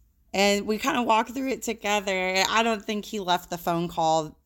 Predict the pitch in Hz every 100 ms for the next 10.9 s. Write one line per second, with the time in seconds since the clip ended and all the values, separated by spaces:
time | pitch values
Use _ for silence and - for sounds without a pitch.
0 | _ _ _ _ 180 190 180 175 170 165
1 | 165 - - 170 180 160 160 160 151 156
2 | 151 151 151 151 - _ _ _ 175 170
3 | _ _ _ - 170 160 165 175 165 156
4 | 151 156 156 160 151 151 - 320 294 208
5 | 196 202 185 214 190 190 185 233 - 349
6 | 254 - - 277 214 180 _ - - -
7 | - 233 233 220 208 190 190 - 196 190
8 | 185 170 170 156 160 - 156 156 151 -
9 | 185 175 156 151 156 160 160 156 156 165
10 | 151 156 160 196 277 180 160 156 -